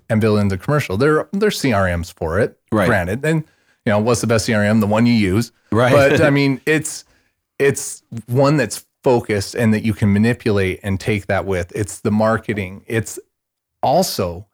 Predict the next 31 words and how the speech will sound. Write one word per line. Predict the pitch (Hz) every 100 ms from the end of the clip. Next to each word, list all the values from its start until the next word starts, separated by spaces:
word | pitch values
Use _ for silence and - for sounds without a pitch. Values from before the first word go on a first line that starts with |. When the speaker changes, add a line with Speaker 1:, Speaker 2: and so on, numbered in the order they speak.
| -
Speaker 1:
the | 95
culture, | - 101 - - - _ _ _ -
right? | 104 104 113
When | 120 117
we | 117
kinda | 127 135
talked | 120 113 101
about | 107 98
the | 101
culture | 107 101 101
at |
the | 98
beginning | 104 101 101
of | 98
this | 95 -
episode, | 113 110 - 113 95
like, | 101 104 - _ _ _ _ _ _ _ _ -
having | - 127 131 143 151 143
someone | 131 - 120 113
that's | 110 104
personable | - 127 120 - 113 101
that | 101
you | 110 110
like | 110 110
to |
talk | 104 117 117 -
to | - 104
on | 98
the | 98
other | 95 107
end, | 143 107